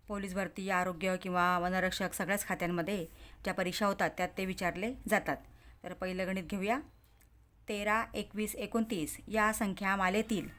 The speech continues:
क्रमाने येणारी पंच्याहत्तरवी संख्या कोणती? म्हणजे ही संख्यामाला दिली आहे आणि यातली पंच्याहत्तरवी संख्या कोणती आहे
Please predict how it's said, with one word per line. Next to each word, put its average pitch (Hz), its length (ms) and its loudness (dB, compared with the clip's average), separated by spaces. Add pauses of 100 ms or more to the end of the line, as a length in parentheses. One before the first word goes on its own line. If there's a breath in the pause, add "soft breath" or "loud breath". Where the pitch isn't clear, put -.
(300)
क्रमाने 214 500 6
येणारी 202 600 2 (520)
पंच्याहत्तरवी 220 800 2 (200)
संख्या 202 420 -2
कोणती? 185 440 -2 (440 soft breath)
म्हणजे 196 160 -6
ही 214 120 -2
संख्यामाला 208 520 0
दिली 196 240 0
आहे 226 80 4
आणि 214 100 2
यातली 220 200 -2
पंच्याहत्तरवी 214 560 2
संख्या 214 300 2
कोणती 214 360 2
आहे 269 80 4